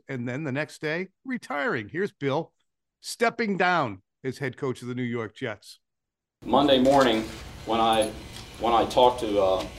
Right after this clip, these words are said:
Speaker 2: to Bill in his office, um, I again, for the you know,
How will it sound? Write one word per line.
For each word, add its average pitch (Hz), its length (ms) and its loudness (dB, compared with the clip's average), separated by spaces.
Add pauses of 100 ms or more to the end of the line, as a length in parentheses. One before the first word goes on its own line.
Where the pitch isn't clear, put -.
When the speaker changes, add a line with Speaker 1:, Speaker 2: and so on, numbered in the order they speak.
(200)
Speaker 2:
to 104 100 -6
Bill 110 460 2 (100)
in 110 140 -2
his 98 120 -2
office, 98 460 2 (580)
um, 92 380 -6 (140)
I 117 140 4
again, 113 520 4 (720)
for 113 200 2
the 98 320 -2 (880)
you 113 80 -4
know, 98 340 0